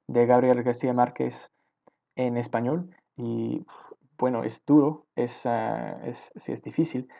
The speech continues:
pero es, es muy bella, muy bello este libro. También me interesa mucho mandarín y por eso me, me fui a, a Taiwán y viví allá.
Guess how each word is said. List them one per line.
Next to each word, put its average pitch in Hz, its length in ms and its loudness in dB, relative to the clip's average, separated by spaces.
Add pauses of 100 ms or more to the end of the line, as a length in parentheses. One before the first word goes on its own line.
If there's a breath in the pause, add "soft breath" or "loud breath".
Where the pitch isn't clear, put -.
(140 loud breath)
pero 123 220 6
es, 117 320 0
es 117 160 -4
muy 127 280 -2
bella, 113 360 -4 (420)
muy 147 160 0
bello 131 280 2
este 120 200 -2
libro. 117 380 -4 (520 soft breath)
También 156 360 2
me 160 80 0
interesa 147 340 0
mucho 151 300 0
mandarín 139 680 0
y 123 140 -10
por 120 220 -2
eso 120 280 0
me, - 260 -10
me 92 120 -10
fui 123 220 -4
a, 113 180 -4
a - 400 -10
Taiwán 147 480 -2
y - 80 -14
viví 120 220 -4
allá. 123 340 -4